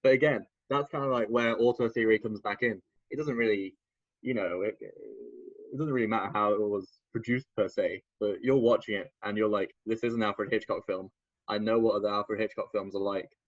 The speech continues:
so this film makes sense to me 'cause I know that he's breaking his own rules here." Like, I think it's, I would still argue it's extremely useful on the side of being, you know, boys watching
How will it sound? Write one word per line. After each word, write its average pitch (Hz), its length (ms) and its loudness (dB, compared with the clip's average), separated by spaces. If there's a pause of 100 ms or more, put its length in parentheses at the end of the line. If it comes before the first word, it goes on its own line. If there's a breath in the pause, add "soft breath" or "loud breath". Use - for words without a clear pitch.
(160)
so 95 460 0
this 123 180 -2 (100)
film 107 260 0
makes 107 220 -4
sense 110 240 -2
to 107 80 -10
me 107 340 -2 (240)
'cause 101 80 0
I 104 140 2
know 107 240 6
that 101 100 -2
he's 98 140 -4
breaking 101 320 0
his 101 100 -2
own 98 140 0
rules 107 260 2
here." - 160 -4 (520)
Like, 123 200 4
I 123 160 4
think 160 180 0
it's, - 320 0 (100)
I 135 120 4
would 156 160 4
still 120 300 2
argue 107 340 2
it's - 300 -8 (440)
extremely 107 920 -4
useful 101 380 -2
on 95 60 -8
the 98 80 -10
side 98 240 -4
of 95 160 -4 (580)
being, 101 260 -2 (460)
you 104 140 -6
know, 92 160 -6 (640)
boys 113 420 4
watching 104 360 0